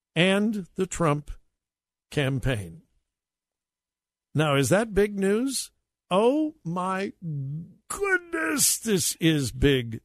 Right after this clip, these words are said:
news. If we actually had any kind of evidence whatsoever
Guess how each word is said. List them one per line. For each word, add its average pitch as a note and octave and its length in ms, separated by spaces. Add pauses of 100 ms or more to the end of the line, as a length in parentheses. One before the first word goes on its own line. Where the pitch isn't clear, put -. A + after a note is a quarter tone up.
news. C3 640 (580)
If D#3+ 160
we F4 200
actually A#3+ 460
had D#3+ 340
any A#3+ 240
kind F#3 280
of C#3 80
evidence F#3+ 500
whatsoever C#3 760